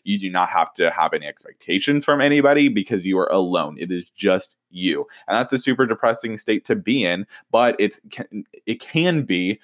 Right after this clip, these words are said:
one that is super easy to get comfortable in, right? I like to say that I dug my own grave, um, or I dug a hole ten feet deep,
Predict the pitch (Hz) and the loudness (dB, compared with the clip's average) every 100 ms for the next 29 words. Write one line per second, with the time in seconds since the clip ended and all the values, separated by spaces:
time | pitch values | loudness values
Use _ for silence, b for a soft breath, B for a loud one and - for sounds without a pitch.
0 | B - 104 101 101 101 95 - 104 95 | B -4 2 2 2 2 2 2 0 -2
1 | - 117 110 113 - 101 90 98 95 95 | -4 -2 2 2 2 0 0 0 0 0
2 | - 95 90 - - - 147 170 131 92 | 0 2 2 -2 -6 -2 0 0 2 2
3 | 73 69 - 87 113 123 B - 101 117 | 2 -4 -2 2 2 0 B 0 2 4
4 | 120 120 120 107 101 98 92 92 90 90 | 2 0 0 2 4 4 4 4 2 4
5 | 90 87 87 - 90 101 110 113 107 104 | 2 0 -2 -6 -2 0 0 0 0 -2
6 | 95 87 80 82 95 - b - 87 90 | -2 0 0 0 -2 -8 b -2 0 0
7 | - 85 87 87 110 117 101 - 95 90 | 0 0 0 0 2 2 0 0 2 2
8 | 92 - 101 113 - 110 101 87 - 92 | 0 -4 -6 -6 -4 -4 -4 -6 -4 -2
9 | 98 | -4